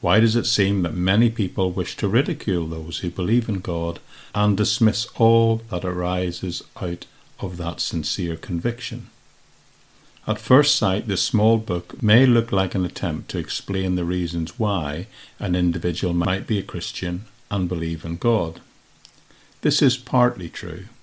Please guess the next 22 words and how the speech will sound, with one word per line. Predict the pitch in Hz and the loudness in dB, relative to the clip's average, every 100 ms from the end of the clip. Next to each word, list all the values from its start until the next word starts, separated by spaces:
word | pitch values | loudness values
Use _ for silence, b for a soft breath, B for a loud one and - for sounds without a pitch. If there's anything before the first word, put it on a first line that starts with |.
| - B B B | -20 B B B
However, | - 98 92 92 | -2 0 2 2
my | 90 90 92 | 2 2 0
primary | - 101 123 143 143 | 2 4 4 4 -2
purpose | - 78 - 92 - - B B | -2 -2 -2 -6 -6 -8 B B
was | 120 - | -6 -4
to | - | -8
first | - 120 131 - | 0 2 2 -2
try | - 92 87 | 0 0 2
and | 87 | 0
take | - 87 | -2 -4
a | - | -4
step | - 120 127 160 | -2 0 -2 -2
back | 90 87 - B B B | -2 -2 -4 B B B
and | - 90 | -6 -4
consider | - 92 - 107 98 | 0 0 2 2 2
the | 92 87 | 0 2
very | 104 120 113 | 2 2 2
foundations | 117 107 107 107 101 - 90 82 82 | 2 2 2 2 0 -2 -2 -2 -4
of | 87 80 | -6 -8
the | 80 | -10
Christian | - 85 - - 87 | -8 -8 -8 -8 -10
faith. | - 90 92 - - | -8 -10 -10 -14 -20